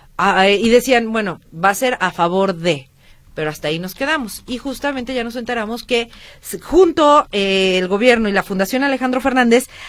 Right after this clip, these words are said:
hacen fusión y entonces van a abrir escuelas, eh, comunitarias. La primera que se abre es en el Hogar Cabañas.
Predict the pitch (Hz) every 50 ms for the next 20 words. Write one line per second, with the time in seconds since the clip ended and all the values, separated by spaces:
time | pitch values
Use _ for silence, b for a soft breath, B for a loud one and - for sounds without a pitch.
0 | B B B B B 254 285 285 - 339 320 - 302 302 - - 302 285 262 262
1 | - B B B B B 240 285 285 285 302 302 277 262 320 302 277 262 269 262
2 | 262 269 262 262 247 240 254 254 233 - - 208 208 - - - - - 269 262
3 | 247 240 240 247 240 - - - - 170 170 - 202 202 214 220 226 226 - 254
4 | 240 220 226 233 233 226 202 - 196 208 202 196 - 214 226 233 233 240 247 -
5 | 254 233 - 254 233 226 220 214 220 226 240 226 - 214 - 233 226 226 214 208
6 | 196 180 202 202 202 - 214 208 208 202 208 220 262 285 - -